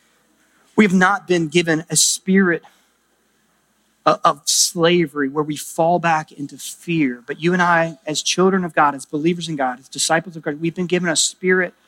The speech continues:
of an adoption, whereby we cry out, he says, whereby we cry out, "Abba, Father,"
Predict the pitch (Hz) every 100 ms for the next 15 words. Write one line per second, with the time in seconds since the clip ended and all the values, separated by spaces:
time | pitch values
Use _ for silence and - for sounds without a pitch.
0 | _ _ _ 143 139 123 139 165 151 -
1 | - 127 127 _ _ _ _ _ _ _
2 | _ _ _ - 170 175 175 175 - -
3 | 170 165 165 156 - 151 135 175 185 180
4 | 170 165 - 170 165 165 160 156 _ 165
5 | 175 160 147 - - - 156 160 156 -
6 | -